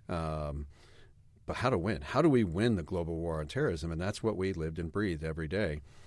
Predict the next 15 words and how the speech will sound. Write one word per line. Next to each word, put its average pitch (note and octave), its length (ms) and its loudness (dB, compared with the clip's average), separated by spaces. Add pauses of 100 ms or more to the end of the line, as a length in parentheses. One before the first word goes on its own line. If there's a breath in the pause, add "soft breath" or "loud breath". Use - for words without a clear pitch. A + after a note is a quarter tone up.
(560 loud breath)
From B2 200 6
a F2 80 4
personal F2+ 540 4
standpoint, E2+ 920 0 (460 soft breath)
I G#2+ 140 2
didn't B2 360 2
know F#2 440 4
I D#2+ 160 -2
needed D2+ 380 -4
it, F#2 160 -2 (600)
but F2 140 0
I E2+ 120 2
absolutely D#2 540 -2
needed D2 280 -4
it. C#2 120 -8